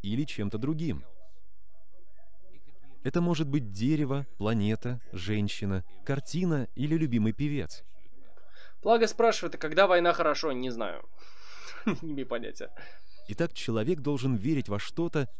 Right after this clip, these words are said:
Speaker 1: зачем он будет следовать и ш-
Speaker 2: Да, особенно в певца. Это И М Г. <laughs>
Speaker 1: Что
Speaker 2: В
Speaker 1: будет
Speaker 2: П Н Г
Speaker 1: умнее?
Speaker 2: лучше. Вера в П Н Г.
Speaker 1: Он будет строить свою
Speaker 2: Ребят, давайте поверим в П Н Г.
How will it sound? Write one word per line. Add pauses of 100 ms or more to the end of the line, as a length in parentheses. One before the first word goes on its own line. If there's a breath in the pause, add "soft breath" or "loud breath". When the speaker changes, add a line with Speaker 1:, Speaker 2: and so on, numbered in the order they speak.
Speaker 1:
зачем
он
будет
следовать
и
ш-
Speaker 2:
Да,
особенно
в
певца.
Это
И
М
Г.
<laughs>
Speaker 1:
Что
Speaker 2:
В
Speaker 1:
будет
Speaker 2:
П
Н
Г
Speaker 1:
умнее?
Speaker 2:
лучше. (200)
Вера
в
П
Н
Г.
Speaker 1:
Он
будет
строить
свою
Speaker 2:
Ребят,
давайте
поверим
в
П
Н
Г.